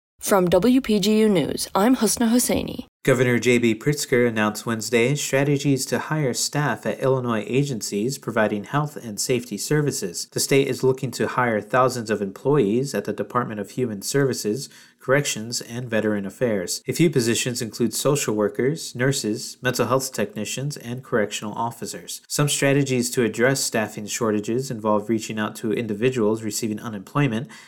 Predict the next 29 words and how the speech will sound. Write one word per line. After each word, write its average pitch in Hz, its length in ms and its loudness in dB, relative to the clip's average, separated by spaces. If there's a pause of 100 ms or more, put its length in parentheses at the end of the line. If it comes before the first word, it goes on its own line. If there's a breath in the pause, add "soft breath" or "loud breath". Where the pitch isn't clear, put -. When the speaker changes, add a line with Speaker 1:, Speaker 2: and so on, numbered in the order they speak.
(140)
Speaker 2:
and 120 120 -4
increasing 151 480 0
the 117 100 0
number 135 380 2
of 107 200 -4
virtual 110 360 -2
job 107 320 -4
fairs. 92 400 -6 (100)
Governor 135 280 4
Pritzker 135 460 2
said 127 200 2
in 113 100 -2
a 110 60 -4
statement 147 500 0
that 110 200 -2
increasing 120 520 -2
recruitment 120 540 -2
efforts 123 480 -2
will 110 120 0
help 117 260 0
residents 120 580 0
get 110 240 -2
access 123 400 -2
to - 160 -8
critical 156 420 -2
state 135 360 -2
services 143 560 0
they 113 160 -2
need. 110 340 -8